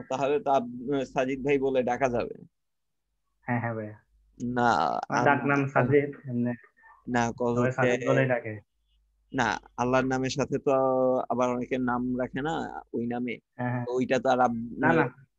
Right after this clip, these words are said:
Speaker 1: আব-,
Speaker 2: সাজিদ ডাকা
Speaker 1: ইয়ে,
Speaker 2: যাবে।
Speaker 1: সেটাই আর কি।
Speaker 2: হ্যাঁ।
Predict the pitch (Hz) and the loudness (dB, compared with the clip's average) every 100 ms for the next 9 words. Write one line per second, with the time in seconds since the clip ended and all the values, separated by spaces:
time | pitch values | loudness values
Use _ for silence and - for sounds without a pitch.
0 | _ _ 127 127 120 123 131 101 143 143 | _ _ 2 2 2 0 4 4 2 0
1 | 135 120 110 107 - - _ _ _ _ | 0 0 -2 -4 -14 -20 _ _ _ _
2 | - - 135 117 120 117 110 113 - _ | -16 -6 -2 0 0 -2 -4 -12 -14 _
3 | _ _ _ _ _ _ _ 127 110 | _ _ _ _ _ _ _ -14 -12